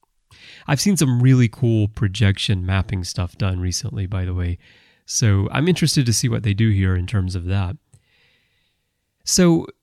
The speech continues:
anyway, what does all this mean, this three D L E D virtual reality environment? Well, they say that the Enterprise will appear to be flying,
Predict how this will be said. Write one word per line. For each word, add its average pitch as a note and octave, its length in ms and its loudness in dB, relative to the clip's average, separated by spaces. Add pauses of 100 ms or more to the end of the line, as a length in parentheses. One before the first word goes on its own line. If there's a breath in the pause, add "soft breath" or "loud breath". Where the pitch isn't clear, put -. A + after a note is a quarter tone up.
(100)
anyway, F3+ 260 4
what D3+ 180 2
does F3+ 140 2
all E3+ 100 4
this D3 240 0
mean, G#2 360 0
this G2 180 -4
three A#2 340 0
D A2 520 4
L B2 160 2
E A#2+ 60 4
D G#2+ 220 2
virtual G#2+ 580 2
reality G2+ 480 2
environment? G2 600 2
Well, A2 220 2
they A2+ 160 2
say C#3+ 420 2
that C#3 240 -2
the A#2+ 100 0
Enterprise A2 580 0
will D#3+ 100 4
appear G2+ 280 0
to F2+ 60 -2
be A#2 100 2
flying, B2+ 720 -2